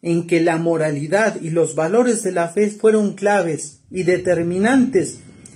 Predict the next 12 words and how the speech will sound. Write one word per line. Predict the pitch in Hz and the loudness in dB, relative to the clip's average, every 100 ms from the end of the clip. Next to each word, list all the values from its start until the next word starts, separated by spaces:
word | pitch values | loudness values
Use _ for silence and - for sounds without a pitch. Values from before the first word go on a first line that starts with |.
| - | -18
y | 165 151 | -14 -8
que | 160 | -4
fueron | 147 233 277 240 | 2 4 4 4
revelados | 214 196 196 208 254 247 - - | 4 2 2 2 2 0 -6 -6
a | 196 | 0
la | 214 | 2
humanidad | 202 190 180 160 143 185 180 - - _ _ - | 2 0 -2 0 2 2 2 -2 -20 _ _ -6
para | 143 143 - | -4 -6 -8
que | 139 | -12
todos | - 208 247 247 214 | -2 2 4 2 2
los | 202 | 0
conocieran. | - 175 175 - 190 160 139 123 | -2 -4 -2 0 0 2 -2 -6